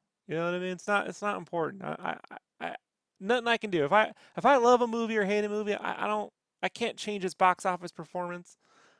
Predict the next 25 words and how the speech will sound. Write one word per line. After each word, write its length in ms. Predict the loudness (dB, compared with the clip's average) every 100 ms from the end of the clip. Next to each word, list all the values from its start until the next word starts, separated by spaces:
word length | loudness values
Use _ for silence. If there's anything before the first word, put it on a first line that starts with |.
| _ 0
You 80 |
know, 120 | 4 6
I 120 | 4
can't 260 | 2 -6
change, 500 | -4 -4 -2 -4 -4
I 60 | -4
can't 180 | -2 0
take 140 | 0
it 80 | 2
away 220 | 2 0
from 240 | -2 -10 -14
you. 140 | -18 _ _ -20 -20 -20 -18
<laughs> 260 | -18 -20 -20 _ _ -20 -12 -6 -6 -6 0 10
Yeah, 120 | 12
I'll 100 | 12
give 140 | 8
people 200 | 2 0
an 60 | 0
example, 380 | -2 -8 -10 -20 _ _ _
right? 240 | 0 0 0
Two 140 | -4
examples, 420 | 0 0 -2 -6 -12
quick, 140 | -12 -12 -6
quickly. 260 | -6 -4 -12 _ _ -2
One, 340 | 2 2 0